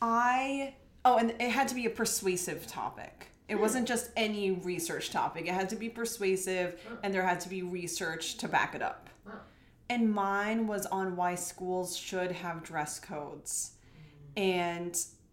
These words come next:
Speaker 1: I remember
Speaker 2: Hmm.
Speaker 1: focusing so much on the body, on girls' bodies,
Speaker 2: Yeah.
Speaker 1: right?
Speaker 2: Yeah.
Speaker 1: And, and the judgment that went into that
Speaker 2: Mm.
Speaker 1: at that age.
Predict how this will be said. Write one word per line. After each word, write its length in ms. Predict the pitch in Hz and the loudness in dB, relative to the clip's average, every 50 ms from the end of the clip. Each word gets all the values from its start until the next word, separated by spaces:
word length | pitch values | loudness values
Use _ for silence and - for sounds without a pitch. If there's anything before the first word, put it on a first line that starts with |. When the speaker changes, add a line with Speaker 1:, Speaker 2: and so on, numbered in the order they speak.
| _ _ _ _ - - _ _ - _ _ - | _ _ _ _ -20 -20 _ _ -20 _ _ 0
Speaker 1:
I 60 | 202 | 2
remember 420 | 185 180 185 185 185 180 175 180 190 | 2 2 2 0 0 0 -2 -2 -6
Speaker 2:
Hmm. 60 | 185 | -6
Speaker 1:
focusing 680 | - 185 170 170 - 196 - - 190 180 180 175 170 - - - - | -4 -4 -4 -2 -2 -2 -2 -2 -2 -2 -2 -4 -6 -8 -10 -14 -8
so 600 | - - - - - - - 196 180 175 175 175 175 | -8 -6 -4 -4 -4 -2 0 2 2 2 2 0 -2
much 760 | 175 175 165 165 151 147 165 - - - - - - - - - - | -2 -2 0 0 0 -2 -2 -8 -10 -8 -6 -6 -6 -8 -10 -8 -6
on 640 | 175 165 165 160 156 156 151 151 156 156 156 165 - - - - - - - - - - - - - - - - - - - - - - - | -2 -2 0 0 0 0 -2 -4 -4 -6 -6 -8 -12 -14 -20 -20 -20 -20 -20 -20 -20 -20 -20 -20 -20 -20 -20 -20 -20 -20 -20 -20 -18 -10 -6
the 100 | 190 180 | -6 -6
body, 720 | 175 - - - 185 214 247 285 254 196 135 - - - | -2 -2 -2 0 2 2 2 2 0 -2 -6 -8 -8 -6
on 180 | - 180 180 180 | -4 -4 -4 -2
girls' 500 | 180 180 180 180 180 185 190 190 190 - | -2 0 2 4 4 2 2 0 -4 -4
bodies, 880 | - 170 170 202 233 247 247 208 160 - 78 - - - - - - - | -2 0 2 4 4 2 2 0 -4 -8 -10 -10 -8 -6 -6 -6 -6 -8
Speaker 2:
Yeah. 80 | - - - - - - - 208 | -10 -14 -14 -16 -18 -20 -14 -6
Speaker 1:
right? 560 | 190 185 175 170 175 180 190 196 - - - | -2 0 0 0 0 -2 -2 -2 -4 -6 -10
Speaker 2:
Yeah. 140 | - - 208 202 | -6 -2 -2 0
Speaker 1:
And, 240 | 196 190 - - - | 0 -2 -4 -6 -2
and 480 | - 208 202 196 190 196 202 196 190 - - - - - - - - - - | 0 0 2 2 2 2 0 -2 -4 -6 -10 -14 -18 -20 -20 -20 -14 -4 2
the 120 | 208 202 | 4 4
judgment 1120 | 185 170 165 151 - - 165 165 180 233 254 233 220 208 180 151 127 123 - - - - | 4 2 -4 -8 -6 -2 2 2 2 2 2 0 -2 -2 -4 -4 -4 -6 -8 -12 -10 -4
that 260 | - 151 131 123 - | -2 0 0 0 -2
went 280 | 160 151 135 120 120 - - | -4 -6 -6 -6 -8 -10 -10
into 400 | 131 135 92 98 107 - - - 147 | -10 -10 -8 -10 -10 -10 -8 -8 -6
that 360 | 151 120 55 52 50 64 170 | -4 -4 -4 -4 -4 -6 -8
Speaker 2:
Mm. 180 | 170 170 170 165 165 | -8 -10 -8 -4 -4
Speaker 1:
at 200 | 170 160 165 165 | -4 -4 -2 -2
that 280 | 143 131 127 - - - | 0 0 0 -2 -6 -10
age. 500 | 135 127 - - - 165 170 185 190 202 | -10 -10 -10 -10 -10 -10 -10 -8 -6 -6